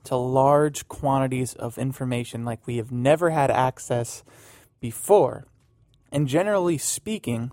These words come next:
what we see is that digital users are becoming increasingly over-informed and more and more thoughtless. So information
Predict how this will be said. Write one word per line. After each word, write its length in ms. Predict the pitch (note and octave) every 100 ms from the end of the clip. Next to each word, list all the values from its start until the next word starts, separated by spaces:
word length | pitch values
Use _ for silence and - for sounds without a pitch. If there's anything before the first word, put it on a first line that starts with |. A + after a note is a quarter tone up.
| - - - _ _ _
what 160 | E3 F3+
we 120 | E3+
see 560 | - - A3 E3+ C#3 - _ _ _ _ _ _ _ _
is 80 | D3
that 220 | C#3+ C3
digital 380 | B2+ F3 F#3 F#3
users 500 | D3+ F3+ E3 B2 A#2+
are 160 | - C3
becoming 560 | C3 - D3 C#3 C3+
increasingly 880 | B2 B2+ D3+ C#3+ C#3+ C3 B2+ B2 A#2 - _ _ _ -
over-informed 1120 | D3 D#3+ F3 F3+ D3 B2+ - B2+ C#3 A3 - _ _ _ _ _ -
and 180 | D3
more 540 | C3+ C3+ D3+ D#3+ E3 E3+ -
and 200 | C#3 C3+
more 560 | C3 B2+ B2 B2 B2 B2 _ _ _ _
thoughtless. 680 | C3+ B2 - - - - - _ _ _ _ -
So 140 | D3
information 800 | D3+ F#3 G3+ D#3+ D#3+ - D#3 G3+